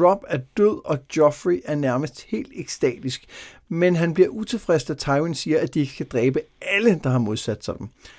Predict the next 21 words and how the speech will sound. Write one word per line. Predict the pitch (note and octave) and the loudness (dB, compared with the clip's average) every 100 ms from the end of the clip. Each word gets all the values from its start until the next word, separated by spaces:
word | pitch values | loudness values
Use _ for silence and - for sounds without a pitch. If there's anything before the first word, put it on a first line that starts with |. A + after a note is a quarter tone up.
| _ - | _ -2
Tywin | D#3 F#3+ | 2 2
prøver | F#3 F3+ E3+ | 4 4 4
at | D#3 | 4
lære | C#3+ C#3 D#3 | 2 4 2
ham | D#3+ | 0
noget | D#3 C#3 D3 | 0 2 2
om | C3 C3 | 2 -2
at | |
være | A#2+ | -4
konge, | F#2 - D3+ E3 G#3 | -6 2 4 4 2
at | D3+ | -4
man | C#3 | -6
skal | B2+ B2 | -4 -2
være | A#2+ | 0
nådesløs | C3+ D#3+ G3 - E3 C3+ - | 2 4 2 2 -2 -4 -6
mod | C#3 | -8
sine | - D#3+ | -6 -8
fjender, | - F3 F3+ | -2 -2 0
men | G3+ D#3 | 0 0
hjælpe | C#3+ C3 | 0 0
dem | C#3+ | -4